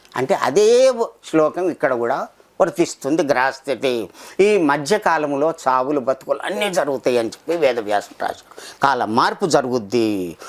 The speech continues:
ఎ-, ఎట్లా యాదవులు ఏ విధంగా చచ్చారో అందరు కూడా,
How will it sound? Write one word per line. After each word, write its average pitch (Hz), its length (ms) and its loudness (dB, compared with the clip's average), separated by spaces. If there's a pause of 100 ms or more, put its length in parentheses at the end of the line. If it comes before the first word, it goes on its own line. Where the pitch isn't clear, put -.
(240)
ఎ-, 139 220 4
ఎట్లా 165 800 2 (260)
యాదవులు 190 600 4
ఏ 170 280 4
విధంగా 202 420 2 (140)
చచ్చారో 160 920 0 (1080)
అందరు 139 400 2
కూడా, 147 380 -2